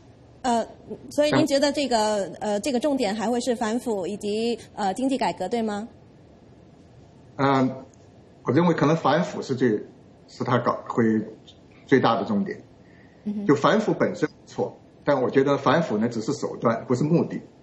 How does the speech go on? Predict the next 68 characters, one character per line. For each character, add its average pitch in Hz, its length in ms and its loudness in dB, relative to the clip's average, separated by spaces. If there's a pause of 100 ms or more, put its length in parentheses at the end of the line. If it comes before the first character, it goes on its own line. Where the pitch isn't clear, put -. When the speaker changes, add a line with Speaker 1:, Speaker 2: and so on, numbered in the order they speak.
(440)
Speaker 2:
就 135 120 4
目 165 200 4
的 123 140 0
呢 104 140 0
是 123 160 -4
制 127 160 0
度 101 120 2
建 - 220 2
设， - 160 -10 (300)
就 127 100 4
讲 110 240 4
白 101 140 0
了 127 100 2
呢 113 100 2
就 107 120 0
是 113 100 0
现 110 160 4
在 101 240 -2 (640)
人 104 100 -4
们 117 120 4
说 120 160 4
的 - 80 0
最 107 120 4
多 113 120 2
的 107 80 0
宪 110 280 2
政。 101 160 0 (960)
就 139 80 6
我 127 100 4
去 165 200 2
年 147 160 2
在 135 240 4 (180)
一 131 80 -8
篇 131 160 0
文 127 100 2
章 139 140 0
里 131 60 0
面 110 100 0
我 104 80 -2
曾 117 140 0
经 123 80 4
写 - 180 -2
过， - 180 -2
就 107 120 -2
是 107 120 -4 (280)
党 98 180 2
国、 113 140 4
军 123 180 2
国 110 100 2
和 110 80 0
民 101 240 2
国， - 240 -4 (320)
我 120 80 0
当 175 280 4
务 147 80 4
之 135 160 2
急 110 260 -2 (100)
对 117 140 2
中 120 160 2
共 110 140 0
来 101 80 2
说 101 160 0
呢 101 100 2
是 104 120 -2
收 120 180 2
拾 120 100 0
人 98 200 0
心。 120 300 -2